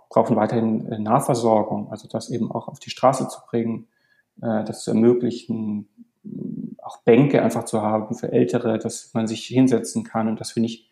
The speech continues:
in einer Zukunft leben, wo man, wenn man nicht mehr so gut laufen kann,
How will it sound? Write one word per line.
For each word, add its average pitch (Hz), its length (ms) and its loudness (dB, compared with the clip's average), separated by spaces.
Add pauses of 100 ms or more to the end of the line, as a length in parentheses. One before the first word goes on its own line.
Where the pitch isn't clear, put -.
(400)
in 113 160 -4
einer 110 140 -4
Zukunft 123 440 0
leben, 113 280 4
wo 113 160 2 (280)
man, 117 420 -4
wenn 113 120 0
man 113 120 0
nicht 117 200 -2
mehr 113 300 -4
so - 100 -20
gut 120 180 0
laufen 117 320 4
kann, 117 360 0